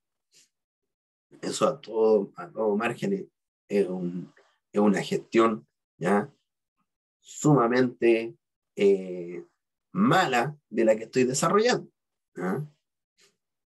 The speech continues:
Entonces yo año a año voy analizando esto, por ende voy viendo qué equipos, ¿ya? tienen fallas crónicas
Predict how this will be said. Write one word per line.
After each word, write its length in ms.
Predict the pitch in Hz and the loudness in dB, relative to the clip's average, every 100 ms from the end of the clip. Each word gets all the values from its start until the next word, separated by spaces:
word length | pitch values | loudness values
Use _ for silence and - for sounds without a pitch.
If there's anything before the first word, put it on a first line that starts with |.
| _ _ _ _ _ _ _ _ _ _ _ _ _ _ _ _ | _ _ _ _ _ _ _ _ _ _ _ _ _ _ _ _
Entonces 240 | - 190 170 | -8 -6 -4
yo 120 | 190 | -2
año 260 | 113 123 | 0 2
a 40 | 131 | 2
año 320 | 156 196 - _ _ | 2 -2 -4 _ _
voy 220 | - 113 110 | -4 -2 0
analizando 680 | 107 101 95 123 107 101 | -4 -8 -8 -4 -4 -2
esto, 420 | 104 - - 170 - _ _ _ _ _ - | -2 -4 -6 -8 -10 _ _ _ _ _ -4
por 180 | 92 | 0
ende 500 | 107 117 117 123 135 - | 0 0 0 0 -2 -6
voy 320 | - 101 101 95 | -2 2 4 2
viendo 520 | 104 104 87 78 - _ _ _ _ | 0 0 -2 -12 -18 _ _ _ _
qué 260 | - 135 123 | 2 2 2
equipos, 760 | 113 - 156 147 - - - _ _ | -2 -4 -4 -4 -8 -10 -16 _ _
¿ya? 320 | - 92 - _ _ _ _ _ _ _ _ _ _ | -6 -6 -6 _ _ _ _ _ _ _ _ _ _
tienen 480 | 123 120 110 104 - _ _ _ _ _ | 0 2 2 0 -6 _ _ _ _ _
fallas 600 | _ 110 117 107 98 - - | _ 0 0 0 -4 -4 2
crónicas 640 | 220 190 175 175 175 | 4 4 2 0 -6